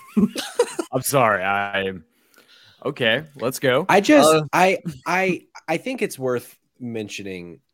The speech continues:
Speaker 2: uh, just from the opening scene alone, the,
Speaker 1: Mm-hmm.
Speaker 2: uh, these boys need to be put down.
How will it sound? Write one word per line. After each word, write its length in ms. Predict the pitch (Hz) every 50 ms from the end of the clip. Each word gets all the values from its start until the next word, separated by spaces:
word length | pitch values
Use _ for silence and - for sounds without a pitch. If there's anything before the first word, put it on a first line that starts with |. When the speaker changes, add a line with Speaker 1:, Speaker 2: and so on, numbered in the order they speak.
| _ _ -
Speaker 2:
uh, 60 | 64 - _ _ _ _ _ _ _ _ _ _ _ _ _ _ _ _ _ _ _ _ _ - - 131 110 104
just 280 | 110 - 202 220 -
from 100 | - 208
the 120 | 170 135 101
opening 380 | 113 117 113 - 107 104 95
scene 260 | 87 - - 104 92 82
alone, 360 | 78 69 60 57 - _ _ _
the, 240 | - 110 92 - -
Speaker 1:
Mm-hmm. 220 | - 123 120 110 95
Speaker 2:
uh, 60 | - 82 110
these 240 | 123 131 131 120 113
boys 360 | 92 104 98 95 92 90 87
need 140 | 92 87 80
to 60 | 80
be 80 | 80
put 180 | 80 - 76 -
down. 220 | - - - -